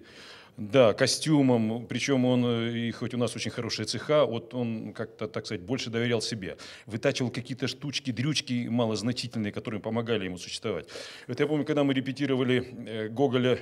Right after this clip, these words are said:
«Женитьбу», ну, автор, сами понимаете, не очень простой. Так, режиссер Кокорин тоже, так сказать,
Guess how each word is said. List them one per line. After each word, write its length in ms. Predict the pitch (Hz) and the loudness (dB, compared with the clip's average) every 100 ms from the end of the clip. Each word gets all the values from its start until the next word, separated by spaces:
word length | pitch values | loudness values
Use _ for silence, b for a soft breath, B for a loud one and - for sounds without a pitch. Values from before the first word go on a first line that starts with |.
| 120 | -2
«Женитьбу», 600 | 101 139 190 135 87 - - _ _ _ _ _ - - | 0 4 4 2 -4 -10 -20 _ _ _ _ _ -14 -2
ну, 200 | 120 117 | -2 2
автор, 380 | 117 - 107 - | 0 0 -8 -8
сами 200 | - 131 | -4 -2
понимаете, 560 | 120 113 113 107 104 90 - | -2 -4 -2 -4 -6 -10 -10
не 140 | 107 | -8
очень 200 | 107 107 | -6 -8
простой. 380 | 110 120 - 117 - B B B B B B | -10 -12 -8 -10 -12 B B B B B B
Так, 340 | - 80 - - | -10 -10 -10 -16
режиссер 520 | 98 104 101 90 143 | -10 -8 -8 -2 -4
Кокорин 400 | 127 123 131 107 | -2 -4 -2 -4
тоже, 360 | 92 123 113 110 - | -4 -4 -4 -6 -8
так 100 | - | -10
сказать, 320 | 104 - 107 | -10 -10 -14